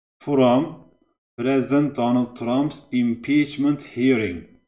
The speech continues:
Impeachment, görevden almak demektir arkadaşlar. Hearing de böyle mahkemede duruşmaya deniyor. Dinledi, yani şeyleri dinlediği,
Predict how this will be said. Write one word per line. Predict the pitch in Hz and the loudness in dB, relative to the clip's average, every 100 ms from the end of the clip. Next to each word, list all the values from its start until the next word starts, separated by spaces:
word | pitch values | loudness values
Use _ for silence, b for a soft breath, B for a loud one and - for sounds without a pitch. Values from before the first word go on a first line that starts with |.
| _ _ _ _ _ | _ _ _ _ _
Impeachment, | 113 110 127 135 123 123 147 143 | -6 -4 -2 -2 0 0 0 -2
görevden | 120 113 117 110 139 | -4 -2 -2 -2 -2
almak | 127 107 107 117 - | -2 -4 -4 -6 -8
demektir | 98 92 90 - | -12 -10 -12 -14
arkadaşlar. | 87 85 - 104 - _ _ _ _ _ _ _ _ _ _ - | -16 -16 -18 -20 -20 _ _ _ _ _ _ _ _ _ _ -2
Hearing | 143 175 147 120 117 | 2 6 6 4 2
de | 143 - - - _ _ _ _ - | 0 -2 -8 -20 _ _ _ _ -6
böyle | 117 | 0
mahkemede | 120 131 123 - 131 127 139 165 - - _ _ _ _ _ _ _ 107 | 2 2 0 0 0 2 2 0 -2 -16 _ _ _ _ _ _ _ -2
duruşmaya | 127 131 - 127 127 107 107 120 107 | 2 2 2 2 4 2 0 0 0
deniyor. | 101 92 87 82 | -2 -4 -8 -8
Dinledi, | 104 104 107 104 110 101 | -4 -4 -2 -4 -6 -4
yani | 101 98 95 | -6 -6 -8
şeyleri | 104 98 104 104 | -8 -6 -6 -6
dinlediği, | 101 95 92 90 90 107 | -6 -8 -8 -10 -10 -12